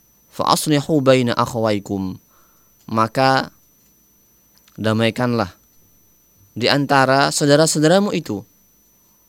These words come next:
Kalau kita menjumpai mereka dalam pertikaian, tugas kita adalah mendamaikan antara orang-orang yang beriman tersebut.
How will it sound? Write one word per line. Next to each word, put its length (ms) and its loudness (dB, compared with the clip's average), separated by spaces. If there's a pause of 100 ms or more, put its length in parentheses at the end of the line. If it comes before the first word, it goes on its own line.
(500)
Kalau 320 0
kita 240 -6
menjumpai 720 -6
mereka 480 -6 (640)
dalam 320 -2
pertikaian, 640 -4 (240)
tugas 320 -4
kita 280 -6
adalah 240 -4
mendamaikan 760 -6
antara 400 -6
orang-orang 560 -6
yang 80 -8
beriman 360 -10
tersebut. 440 -12